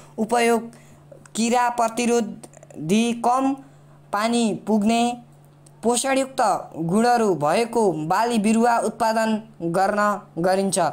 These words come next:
नम्बर तिन, डिएनएको परीक्षण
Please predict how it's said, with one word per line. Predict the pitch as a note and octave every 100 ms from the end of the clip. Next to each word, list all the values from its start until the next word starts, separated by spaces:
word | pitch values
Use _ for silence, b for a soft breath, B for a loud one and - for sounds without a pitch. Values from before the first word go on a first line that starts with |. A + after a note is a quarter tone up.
| B B B B -
नम्बर | E3 A3 A#3+ B3+ C4 B3+ A3+ - -
तिन, | A#3 A#3 G3 C#3 B B B -
डिएनएको | E3 G#3 A#3+ B3+ C4 C4+
परीक्षण | C4 A#3+ A#3+ A3+ A#3+ B3 A#3+